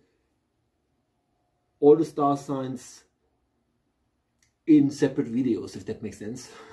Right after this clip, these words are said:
<laughs> And, uh, it allows me to, um, be able to go a little deeper,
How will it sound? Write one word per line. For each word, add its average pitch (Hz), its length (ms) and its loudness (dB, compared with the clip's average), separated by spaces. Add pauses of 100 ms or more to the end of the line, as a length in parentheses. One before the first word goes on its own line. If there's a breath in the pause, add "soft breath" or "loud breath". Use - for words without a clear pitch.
(120)
<laughs> - 880 -10
And, 143 240 6
uh, 143 60 8
it 147 160 4
allows 151 340 2
me 170 120 -2
to, 151 320 -2
um, 143 220 -2 (260 loud breath)
be 170 160 0
able 147 160 2
to 147 100 -2
go 156 240 4
a 147 120 4
little 135 280 0 (720)
deeper, 139 460 -6